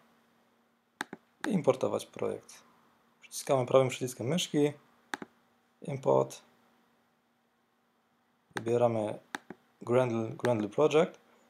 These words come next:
Jeżeli nie macie tego Grendla tutaj, to znaczy, że, że były problemy z instalacją plugina z Grendlem i najlep-, najlepiej w tym momencie by było cofnąć się po prostu do, do kroku z instalacją Grendla i sprawdzić, co,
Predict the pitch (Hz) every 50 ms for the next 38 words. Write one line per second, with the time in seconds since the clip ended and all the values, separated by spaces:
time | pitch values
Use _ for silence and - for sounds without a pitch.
0 | _ _ - 120 113 135 135 135 135 131 127 147 185 185 - 156 147 156 165 180
1 | - - - 135 139 135 135 - - - 110 117 143 165 160 143 131 147 147 135
2 | 156 165 190 233 262 - - _ _ - - 135 139 139 - 143 127 123 135 135
3 | 131 127 127 131 131 - - 123 120 131 131 127 - _ 123 127 143 143 135 139
4 | 139 123 127 143 143 131 - 139 123 - - 123 135 139 139 - 139 123 - 135
5 | 123 120 139 160 160 147 139 135 135 - - 131 131 131 135 147 165 175 175 180
6 | - - _ _ _ _ _ - - 131 127 131 127 131 135 135 127 135 135 131
7 | 135 - 127 127 131 135 139 - - 135 127 123 131 131 127 - 123 123 120 123
8 | 123 120 117 - 120 - - 120 107 - 127 120 - 135 120 - 123 113 117 117
9 | 113 117 - - - - - - - _ _ _ _ _ _ - 120 123 - 135
10 | 131 135 131 120 - 127 - 127 123 127 127 131 117 117 143 147 135 127 131 127
11 | 123 120 - - - 131 120 110 117 110 - - - - - 123 117 113 110